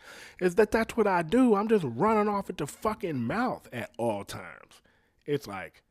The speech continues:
I should have seen that, or it would have been great to have somebody around me that could have pushed me in that direction, which is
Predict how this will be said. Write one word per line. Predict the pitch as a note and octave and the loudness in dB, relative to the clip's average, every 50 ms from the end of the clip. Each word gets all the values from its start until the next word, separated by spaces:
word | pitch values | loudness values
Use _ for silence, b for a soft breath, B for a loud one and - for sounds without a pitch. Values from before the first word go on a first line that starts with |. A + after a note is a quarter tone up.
| _ _ _ _ _ _ _ _ _ _ _ _ _ _ _ _ _ - - - | _ _ _ _ _ _ _ _ _ _ _ _ _ _ _ _ _ -20 -14 -6
I | - G3 A#3 | 0 0 0
should | A3+ - - A3 F3+ | 2 2 4 4 4
have | D3 A#2+ G2+ | 4 2 -2
seen | - - - - - - A3 A3 A#3 A#3 A3 F3 | -6 -10 -10 -8 -6 -4 -2 -2 0 0 0 0
that, | C3 A#2+ G#2 F#3 - - | -2 -4 -4 -6 -8 -6
or | - G#3+ A3+ G#3+ G3+ F#3+ | 0 4 6 6 6 6
it | F3 F3 F#3 F3+ | 2 0 2 4
would | G3+ G3+ | 6 6
have | G3 F3+ | 6 4
been | E3 E3+ D3+ C3 A#2+ | 2 0 -2 -2 -4
great | A2 A2+ A#2 D3+ F#3+ A3 G#3 G3 | -6 -6 -4 -2 0 -2 -2 -4
to | - D#3+ | -6 -6
have | C#3+ C3+ D#3+ F3+ F3 E3 | -6 -4 -4 -6 -6 -6
somebody | - - F3+ E3+ D#3+ D#3+ D#3+ D#3 C#3+ B2+ | -6 -6 -6 -4 -2 -2 -2 -2 -2 -2
around | B2 A#2 G#2+ A2+ D3 D#3+ F3+ F#3 F3+ E3+ D3 | -4 -4 -4 -6 -6 -6 -4 -4 -2 -2 -2
me | C3 C3 | -4 -6
that | A#2 G#2+ - | -6 -8 -10
could | - - D3 A#2+ | -10 -8 -8 -8
have | G2+ - - | -8 -10 -10
pushed | - - F#3+ E3+ - - | -6 -6 -4 -4 -4 -6
me | - D#3+ D#3 D3+ D3+ D3+ | -8 -8 -8 -6 -6 -6
in | D3+ D3 | -6 -6
that | D3 D3 D3 C3+ G#2+ | -6 -6 -8 -8 -10
direction, | G#2 F#2 F#2 F#2+ B2 C#3+ D#3+ - - - F#3+ F3+ D3 | -12 -12 -10 -8 -8 -8 -8 -10 -12 -14 -14 -10 -8
which | D3 C#3 - | -8 -6 -6
is | C3+ A#2+ | -6 -10